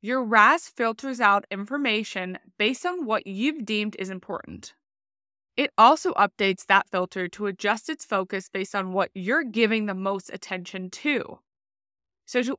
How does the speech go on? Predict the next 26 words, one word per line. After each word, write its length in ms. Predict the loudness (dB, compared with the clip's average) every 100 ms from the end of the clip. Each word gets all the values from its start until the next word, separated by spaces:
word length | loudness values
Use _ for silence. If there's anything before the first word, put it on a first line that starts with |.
| 6
optimize 600 | 6 6 2 0 0 -2
your 140 | -2
ras 320 | 2 4 2
for 140 | -2 -4
manifestation, 960 | -4 -6 -8 -8 -8 -8 -10 -12 -12 -14 _ _
you 300 | 0 2 4
have 180 | 2 0
to 140 | 0
identify 600 | 0 0 -4 -2 2 2 2
and 100 | -2
acknowledge 580 | -2 -2 0 0 -2 -6
what's 320 | -4 -4 -2
important 380 | -4 -4 -4 -6
to 100 | -8
you, 380 | -6 -2 -2 -4 _ _ -4
and 140 | -2
then 100 | -2
you 80 | -4
have 120 | -6 -10
to 80 |
continue 640 | -6 -6 -6 -8 -8 -6 -6
to 120 | -8 _
focus 420 | 0 0 -4 -2
on 180 | -2 -2
those 220 | -6 -8
things, 400 | -8 -8 -10 -16